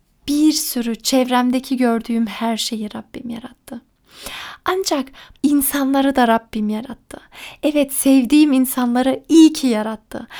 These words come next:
Ama bir de sevmediğim insanlar var. Bir de bir türlü uyum sağlayamadığım insanlar var. Geçinemediğim insanlar var. Geçinmeyi de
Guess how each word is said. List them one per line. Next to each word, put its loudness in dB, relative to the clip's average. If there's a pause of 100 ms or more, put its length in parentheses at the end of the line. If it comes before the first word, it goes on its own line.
(260)
Ama -2 (180)
bir -4
de 8
sevmediğim 2
insanlar -2
var. -4
Bir 4
de 0 (140)
bir 6
türlü -2
uyum 2
sağlayamadığım 0
insanlar -6
var. -14 (420)
Geçinemediğim 2
insanlar -2
var. 2
Geçinmeyi 2
de 2